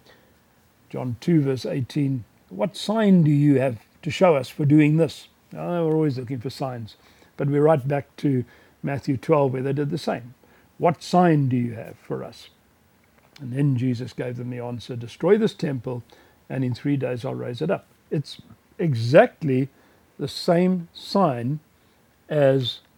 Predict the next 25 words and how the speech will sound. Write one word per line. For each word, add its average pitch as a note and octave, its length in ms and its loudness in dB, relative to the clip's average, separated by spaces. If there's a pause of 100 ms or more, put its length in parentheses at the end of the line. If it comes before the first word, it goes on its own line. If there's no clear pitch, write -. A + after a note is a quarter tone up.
(100)
with - 180 -8
Jonah. E3 340 4 (1000)
Three E3 320 2
days, G3+ 440 4 (480)
and A2 140 -16
come B2+ 180 -8
back B2 200 -10
again. B2 280 -8 (920)
They C#3 140 -4
didn't B2+ 220 -2
understand D3 560 -2
him. E3+ 160 -4 (120)
They B2+ 140 -10
thought B2 320 -6
he C3+ 100 -6
meant B2 440 -8 (260)
the A2+ 260 -16
temple B2 380 -8
itself, E3+ 460 -2
not B2 180 -12
his A2 140 -14
body. C3 360 -6 (200)
But A2 160 -12
John C3+ 280 -4
says B2 440 -6